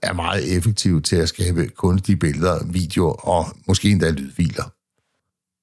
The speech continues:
De her værktøjer, de kan tage et helt almindeligt billede fra sociale medier, og så kan de transformere det til et pornografisk lignende billede eller en video,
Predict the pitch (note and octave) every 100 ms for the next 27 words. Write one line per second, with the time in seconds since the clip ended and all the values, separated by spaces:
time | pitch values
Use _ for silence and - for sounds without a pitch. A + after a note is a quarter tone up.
0 | _ _ _ G#2+ A2+ G#2 E2 F#2 F#2+ F2
1 | C#2+ - F#2 - F#2 F2+ A#2+ F2+ F2+ G2
2 | G#2 C#2+ C2+ F#2+ F2+ E2 D2+ - F#2+ F#2
3 | E2 F#2 F2 F2 - F#2 F2+ F2+ E2+ D#2
4 | E2+ D#2+ - F2 F#2 D#2+ D#2+ F2+ E2 E2
5 | F2 - _ - F2+ F2 E2+ E2+ G2+ F2+
6 | E2+ D#2 F#2 F#2 E2 C#2+ F2+ F2+ - _
7 | G2+ F#2 E2+ D#2 F#2 D#2 D#2